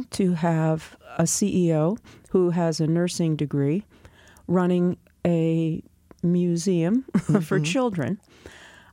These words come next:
Speaker 1: I know that our president and C E O of the Philadelphia Free Library, I believe, is the first C E O who, who hadn't had a library degree. <laughs>
Speaker 2: Correct.
Speaker 1: So, um, now, as an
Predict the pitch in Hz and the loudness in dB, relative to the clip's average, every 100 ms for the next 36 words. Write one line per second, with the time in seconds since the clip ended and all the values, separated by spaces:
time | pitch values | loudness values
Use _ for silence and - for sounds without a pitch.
0 | - 196 196 190 185 175 170 - 170 165 | -4 0 2 0 2 0 0 -2 0 0
1 | 160 190 175 165 - - 175 165 156 151 | -2 -2 -2 -2 -4 -2 0 0 0 -2
2 | 156 - 165 160 160 - 156 - 156 156 | -4 -2 -2 0 -2 -4 -8 -4 -2 0
3 | 185 240 202 151 143 170 - 175 160 165 | -2 -2 -2 -2 -2 -2 -2 -4 -2 0
4 | 170 165 160 147 - 156 156 151 - - | -2 -2 -4 -6 -4 -2 0 -4 -8 -8
5 | 254 254 262 - - - - - 170 - | -4 -2 -4 -10 -12 -14 -10 -4 -2 0
6 | 147 143 143 180 220 202 - 196 220 214 | -2 0 -2 -2 -6 -8 -6 -4 -2 -2
7 | 247 247 294 190 202 196 - 170 151 151 | -2 -2 -4 -4 -4 -4 -2 -2 0 0
8 | 151 139 - 123 143 - - - - - | 0 -2 -2 -4 -6 -6 -8 -8 -6 -6
9 | - - - 147 135 156 - - - 247 | -4 -8 -2 0 0 -4 -10 -6 -4 0
10 | 226 220 220 _ - 220 214 208 208 - | 0 0 -4 _ -4 0 0 0 -2 -4
11 | _ _ _ _ _ - 220 214 202 - | _ _ _ _ _ 0 2 2 -2 -2
12 | 202 202 202 | -2 0 -2